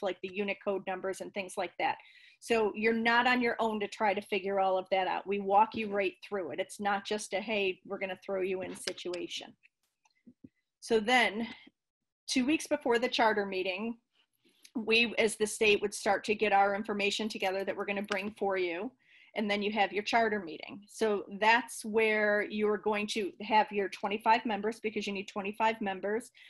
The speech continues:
Memberships will be sold there. You're gonna have your election of officers. They'll be installed. Your charter application is completed and signed. And I have to say, it's, I'm corny though,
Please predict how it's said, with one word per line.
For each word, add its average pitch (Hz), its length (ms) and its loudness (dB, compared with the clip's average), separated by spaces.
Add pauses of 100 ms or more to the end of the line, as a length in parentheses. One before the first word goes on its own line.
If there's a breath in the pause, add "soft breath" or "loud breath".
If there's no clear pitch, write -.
(140 loud breath)
Memberships 214 500 -2
will 208 120 -2
be 196 120 -4
sold 208 500 -2
there. 170 400 -2 (400 soft breath)
You're 214 100 2
gonna 214 160 0
have 220 220 2
your 208 140 2
election 208 380 0
of 185 100 -6 (100)
officers. 262 720 4
They'll 220 120 0
be 196 160 -4
installed. 226 800 4 (420 soft breath)
Your 196 120 0
charter 233 360 4
application 226 720 2
is 214 140 -4
completed 220 420 0
and 220 140 -2
signed. 214 480 2
And 202 320 0
I 202 100 0
have 240 240 2
to 349 100 0
say, 214 260 0
it's, - 500 -8 (240)
I'm 202 180 -2
corny 208 340 -4
though, 233 240 0